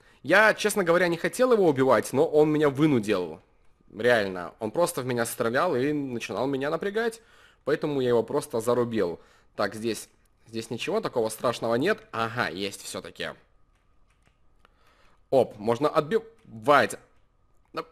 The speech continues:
да в ёлки-метёлки, <laughs> что ты делаешь, сволочь? Дай мне запрыгнуть. Всё, наконец-таки запрыгнул.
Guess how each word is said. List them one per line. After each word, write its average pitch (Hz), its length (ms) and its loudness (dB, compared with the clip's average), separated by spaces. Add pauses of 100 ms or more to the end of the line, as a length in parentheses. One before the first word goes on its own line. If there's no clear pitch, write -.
да 226 240 4
в 196 60 0
ёлки-метёлки, 226 1300 10
<laughs> - 20 2
что 247 280 4
ты 175 140 4
делаешь, 151 400 4
сволочь? 156 360 4
Дай 202 200 6
мне 196 120 6
запрыгнуть. 139 640 2 (1700)
Всё, - 260 0
наконец-таки 120 680 0
запрыгнул. 123 840 4